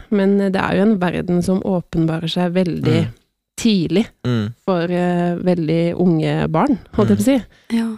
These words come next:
Speaker 1: Og, eh, den andelen som kanskje har økt mest, da, som de ser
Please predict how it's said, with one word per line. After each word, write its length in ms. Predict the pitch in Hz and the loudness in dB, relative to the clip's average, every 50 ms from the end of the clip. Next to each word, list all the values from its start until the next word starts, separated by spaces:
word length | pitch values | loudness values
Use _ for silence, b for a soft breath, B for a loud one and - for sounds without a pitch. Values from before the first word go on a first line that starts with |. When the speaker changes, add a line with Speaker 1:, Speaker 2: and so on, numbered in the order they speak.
| - _ | -6 _
Speaker 1:
Og, 640 | - 190 196 190 190 190 190 190 190 190 190 185 - - - - - - _ _ _ | 0 2 2 4 2 2 2 2 2 2 2 0 -2 -4 -6 -8 -8 -8 _ _ _
eh, 480 | - 185 180 185 185 185 185 185 185 196 196 180 180 180 180 180 | -2 0 0 0 -2 -2 -2 -2 -4 -2 -2 -2 -2 -2 -4 -2
den 320 | 175 185 196 202 202 208 - - | 0 2 2 2 2 0 0 0
andelen 640 | - 220 202 180 175 165 175 175 175 170 180 196 190 | 0 2 2 2 2 0 0 0 0 2 2 2 2
som 180 | - 208 208 202 | 2 0 0 2
kanskje 280 | - 196 180 175 175 - | 0 0 -2 -2 -4 -4
har 140 | 185 175 170 | -4 -2 -2
økt 160 | 170 - - | -4 -4 -2
mest, 300 | 196 196 247 - - - - | 0 0 0 0 -4 -4 -4
da, 120 | 175 160 - | -4 -4 -2
som 220 | - 170 170 175 | -2 -2 -2 0
de 120 | 170 175 | 0 0
ser 200 | 170 - 160 170 | -2 -2 -4 -6